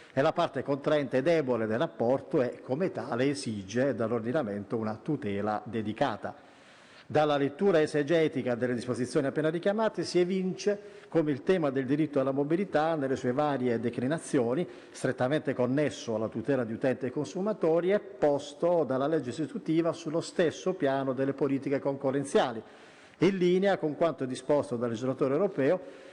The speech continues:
la cui attenzione verso un sistema di tutele per consumatori e utenti è in stretta correlazione con la progressiva attuazione delle politiche di apertura dei mercati.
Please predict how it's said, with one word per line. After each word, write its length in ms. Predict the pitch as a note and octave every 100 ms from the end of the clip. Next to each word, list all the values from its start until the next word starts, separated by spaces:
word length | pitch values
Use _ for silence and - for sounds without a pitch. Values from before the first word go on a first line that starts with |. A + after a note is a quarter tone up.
| -
la 160 | C3+ E3
cui 160 | F#3
attenzione 800 | D#3+ - E3+ D#3 - G3+ C3 A2+
verso 240 | A2+ A#2+ B2
un 60 |
sistema 500 | A#2 B2 - E3+ D3+
di 120 | C3+
tutele 440 | C3 C3 D#3 D3+ A#2+
per 160 | B2
consumatori 840 | A#2+ B2 A#2 B2 A#2+ D#3 D3+ B2 A2
e 40 |
utenti 640 | D#3+ G3 B2+ A2 G#2+ G#2+ C#3
è 40 |
in 100 | B2+
stretta 480 | B2 - D3+ C#3 A2
correlazione 760 | A#2+ C3 F3 - - A2 A2+
con 140 | A2 A#2
la 80 | A2
progressiva 720 | - D3 D3 C#3+ D3+ A2+ A2+
attuazione 600 | - F#3+ - A2 G#2 G#2+
delle 220 | A#2 A#2+
politiche 600 | E3+ A#2+ A2+ - G#2+ A2
di 80 | C3
apertura 600 | C#3 D3+ - G#2 G2+ G2+
dei 140 | G#2+
mercati. 500 | G#2 G2 D#3+ B2 -